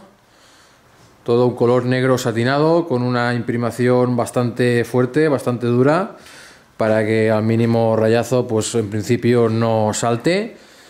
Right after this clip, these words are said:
Y la verdad es que el color ha quedado muy bien y ya veis que está bien terminado. Bueno. Y ahora os voy a mostrar la furgo por dentro,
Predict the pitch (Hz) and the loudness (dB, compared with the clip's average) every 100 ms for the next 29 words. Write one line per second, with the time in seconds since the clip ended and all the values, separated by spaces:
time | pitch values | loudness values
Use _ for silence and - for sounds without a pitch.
0 | - _ _ 120 113 120 117 123 120 123 | -20 _ _ -2 2 2 0 -2 -2 0
1 | 123 135 135 - - 117 120 123 120 117 | 2 0 -4 -18 -8 -4 0 0 0 0
2 | 113 113 110 120 113 131 180 226 - - | 0 0 0 0 2 2 2 -4 -12 -20
3 | _ _ _ _ _ _ 110 110 107 110 | _ _ _ _ _ _ -10 -6 -4 -2
4 | 117 - - - 107 107 110 113 113 110 | -4 -8 -12 -6 -2 -2 -2 -2 -2 0
5 | 110 104 113 131 151 185 214 - - - | -2 0 -2 0 0 0 -2 -10 -20 -20
6 | _ _ _ _ - - - _ _ _ | _ _ _ _ -20 -20 -20 _ _ _
7 | _ _ _ _ _ _ _ - - - | _ _ _ _ _ _ _ -20 -20 -20
8 | - - - - - - _ _ _ _ | -20 -20 -20 -20 -20 -20 _ _ _ _
9 | _ _ - - - - _ _ _ _ | _ _ -12 -12 -14 -20 _ _ _ _
10 | _ _ - - - - _ - 110 113 | _ _ -20 -20 -20 -20 _ -4 0 0
11 | 123 127 135 120 120 120 120 117 127 123 | 0 0 -2 -2 -2 0 -2 -4 -4 -2
12 | 117 110 135 135 117 117 127 139 151 165 | -2 0 0 2 0 0 0 0 0 0
13 | 180 180 | 0 -4